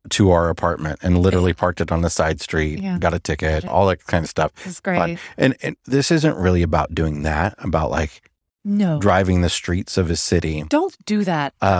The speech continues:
Speaker 2: ever.
Speaker 1: and we love visiting cities. Like, a, a lot of people R V to get out into nature and get away from town and all that. And that's part of what we do.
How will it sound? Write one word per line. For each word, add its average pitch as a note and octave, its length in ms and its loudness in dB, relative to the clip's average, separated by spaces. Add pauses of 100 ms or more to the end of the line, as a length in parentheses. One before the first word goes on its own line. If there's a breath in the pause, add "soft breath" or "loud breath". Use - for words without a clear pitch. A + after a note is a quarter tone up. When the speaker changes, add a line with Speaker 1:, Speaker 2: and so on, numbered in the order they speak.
Speaker 2:
ever. E2 260 -6 (300 loud breath)
Speaker 1:
and B2 120 4
we F3 160 4
love C3 640 4
visiting G#2+ 600 2
cities. D#2+ 420 -2
Like, G2 220 2
a, F#2+ 380 -2
a - 20 2
lot G2 240 4
of A#2 80 0
people G2+ 320 2
R F#2 160 4
V F2+ 220 2
to - 120 -8
get F2+ 300 0 (220)
out E2+ 200 2
into F2 220 -2
nature F#2 480 0
and D#2+ 160 -2
get E2 100 -2
away D#2 220 -2
from D#2 220 -6
town G2 380 0
and F2+ 100 0
all F2 100 -2
that. F2+ 220 2
And E2+ 80 -6
that's F#2 160 -2
part - 260 -2
of B2+ 100 0
what - 140 2
we G#2 80 0
do. G#2 200 2